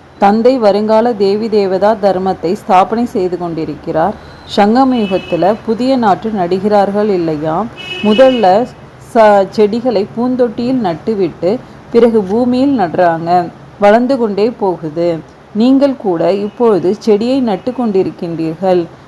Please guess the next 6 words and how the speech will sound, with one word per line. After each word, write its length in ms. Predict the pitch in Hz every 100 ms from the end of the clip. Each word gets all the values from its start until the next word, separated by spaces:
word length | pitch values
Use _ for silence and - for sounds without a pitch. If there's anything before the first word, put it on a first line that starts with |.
| -
பிறகு 260 | 240 226 208 -
சத்யுகத்தில் 760 | 202 185 254 254 220 - 196
வளர்ச்சியடைந்து 840 | 185 185 220 - 262 202 180 165 180 247 - - -
ராஜ்ய 440 | 196 208 214 277
பாக்கியத்தை 580 | 240 214 190 190 185 180 170
பெறுவீர்கள்னு 760 | 190 214 214 185 170 151 170